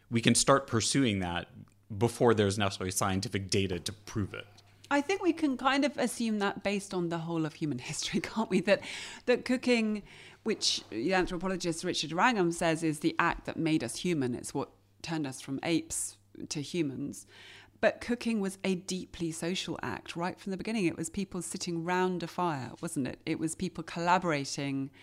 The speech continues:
Speaker 2: to make something. And that collaboration is still there, but it's so disguised and invisible so much of the time in our food supply. These things arrive in our lives, on our plates, almost as if by magic, and we don't have to think about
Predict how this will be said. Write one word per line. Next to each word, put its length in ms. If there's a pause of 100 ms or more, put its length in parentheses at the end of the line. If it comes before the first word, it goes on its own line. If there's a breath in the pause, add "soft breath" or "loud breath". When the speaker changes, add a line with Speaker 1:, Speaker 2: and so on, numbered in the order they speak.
(260 loud breath)
Speaker 2:
to 140
make 300
something. 680 (500 loud breath)
And 460 (400)
that 320
collaboration 580
is 80
still 200
there, 300
but 180
it's 160
so 320
disguised 640
and 140
invisible 720 (360)
so 140
much 240
of 40
the 80
time 220
in 80
our 80
food 240
supply. 280
These 220
things 320
arrive 600 (1000 loud breath)
in 140
our 320 (180)
lives, 480
on 160
our 80
plates, 480
almost 320
as 120
if 140
by 120
magic, 580
and 120
we 80
don't 220
have 180
to 80
think 440
about 320